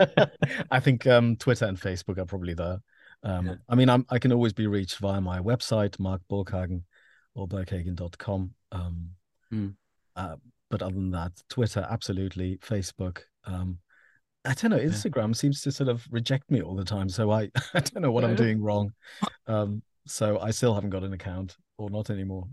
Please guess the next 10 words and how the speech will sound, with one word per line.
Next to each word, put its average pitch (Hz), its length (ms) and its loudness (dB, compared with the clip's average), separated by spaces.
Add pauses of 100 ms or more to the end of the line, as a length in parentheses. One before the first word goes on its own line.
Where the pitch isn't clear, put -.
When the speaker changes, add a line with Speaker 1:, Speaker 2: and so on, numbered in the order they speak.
(100)
Speaker 1:
But, 101 220 -2
um, 101 260 2
Speaker 2:
Uh, 143 200 -2
yeah. 147 180 -2
Speaker 1:
yeah, 101 160 2 (160)
Twitter, 165 280 4
Facebook, 135 520 4 (400)
all 156 160 6
good. 113 300 2 (220)
Um, 101 320 -2